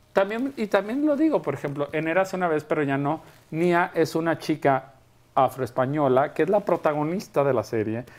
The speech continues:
En Sagrada Familia tengo a Ella Weku, que es, también es una chica afro, que es una de las tres protagonistas de la serie. Pero yo creo que cuando la gente quiere ver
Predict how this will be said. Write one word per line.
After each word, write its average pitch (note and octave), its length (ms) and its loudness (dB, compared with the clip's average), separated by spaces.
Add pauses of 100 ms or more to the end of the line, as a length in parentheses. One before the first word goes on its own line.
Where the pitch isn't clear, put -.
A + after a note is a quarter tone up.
(160)
En D3+ 80 -8
Sagrada D3+ 300 2
Familia C#3 540 0
tengo C3+ 340 0
a B2+ 140 2
Ella C3 180 4
Weku, B2+ 320 -2
que C3 100 2
es, A#2 100 -4
también C3 320 0
es C3+ 120 -6
una C3+ 160 -4
chica C3+ 300 -4 (300)
afro, D#3 380 0
que D3+ 260 2
es E3 320 0 (280)
una E3+ 240 2
de D#3 40 4
las C#3+ 200 2
tres E3 200 0
protagonistas E3 480 -4
de E3 60 2
la C#3 100 4
serie. E3 260 -2 (580)
Pero F3+ 260 4
yo G#3 180 4
creo C#4 160 -2
que D4 140 -6
cuando G#3 300 2
la D#3+ 120 4
gente F3 360 0
quiere F3+ 240 2
ver D3 280 2